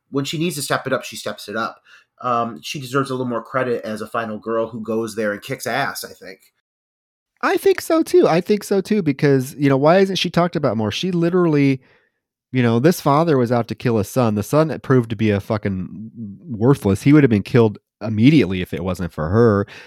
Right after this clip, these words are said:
Speaker 2: She steps it up. She does what she needs to do. She gets the job done. I am glad that she is one of the actors from this first one that is gonna be in the,
Speaker 1: Yeah.
Speaker 2: the part two. She is one of the ones that came back. I am glad. I'm gonna s-, I'm, I'm really curious to see,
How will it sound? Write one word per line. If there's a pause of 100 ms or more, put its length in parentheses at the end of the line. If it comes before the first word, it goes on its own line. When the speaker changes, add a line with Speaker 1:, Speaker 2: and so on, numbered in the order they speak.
(120)
Speaker 2:
She
steps
it
up.
She
does
what
she
needs
to
do.
She
gets
the
job
done. (260)
I
am (180)
glad
that
she
is
one
of
the
actors
from
this
first
one
that
is
gonna
be
in
the,
Speaker 1:
Yeah.
Speaker 2:
the
part
two.
She
is
one
of
the
ones
that
came
back.
I
am
glad.
I'm
gonna
s-,
I'm,
I'm
really
curious
to
see,